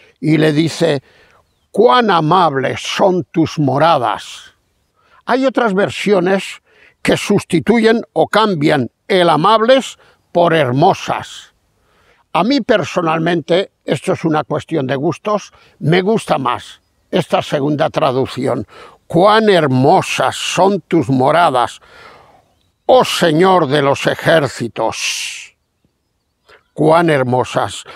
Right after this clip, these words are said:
Luego a continuación dice, "Anhela mi alma y aún ardientemente desea los atrios de Jehová".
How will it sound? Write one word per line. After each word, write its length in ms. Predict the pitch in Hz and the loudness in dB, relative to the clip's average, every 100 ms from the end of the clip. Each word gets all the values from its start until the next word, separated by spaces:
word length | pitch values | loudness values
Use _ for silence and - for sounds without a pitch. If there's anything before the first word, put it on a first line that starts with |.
| - | -16
Luego 500 | - 143 170 214 196 | -6 0 4 4 4
a 60 | 190 | 2
continuación 840 | 170 160 - 156 156 - 170 165 | 2 0 0 2 0 2 0 0
dice, 400 | 156 156 151 127 - - - _ | 0 0 0 -2 -6 -18 -20 _
"Anhela 580 | 127 135 131 214 269 277 | -4 -2 0 2 2 2
mi 220 | 240 170 | 4 4
alma 520 | 143 147 147 185 240 - - - _ | 4 2 2 2 0 -2 -16 -20 _
y 220 | - 127 | -4 0
aún 420 | 147 139 208 269 | 2 4 4 4
ardientemente 1200 | 262 208 175 196 208 208 160 185 170 190 170 190 | 4 4 2 2 2 2 0 0 2 2 2 0
desea 600 | 147 160 - 196 208 220 - _ _ - | 0 -2 -2 0 2 0 -4 _ _ -2
los 520 | 147 160 160 - - _ _ | 2 4 2 -2 -14 _ _
atrios 840 | 214 269 285 277 - 175 160 156 113 | 0 4 4 2 0 0 0 0 -2
de 160 | 156 143 | -2 -2
Jehová". 760 | - 160 131 120 123 117 107 | -2 0 2 2 2 0 -2